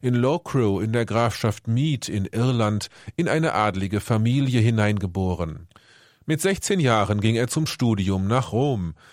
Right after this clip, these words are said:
Recht früh erwarb er den Doktortitel in Theologie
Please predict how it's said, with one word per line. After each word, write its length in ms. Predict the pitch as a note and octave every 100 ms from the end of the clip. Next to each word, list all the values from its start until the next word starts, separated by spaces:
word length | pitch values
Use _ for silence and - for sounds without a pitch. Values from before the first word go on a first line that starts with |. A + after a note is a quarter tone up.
| - -
Recht 240 | E3+ -
früh 260 | - F#3+ D#3+
erwarb 420 | F#2+ F#2 F#2+ F#2+
er 120 | G#2+
den 200 | G2 G2
Doktortitel 640 | A2 C3 - B2 A#2 G2+ F#2+
in 100 | G2
Theologie 800 | G#2 G2 F#2+ F#2 E2+ A#2 D#3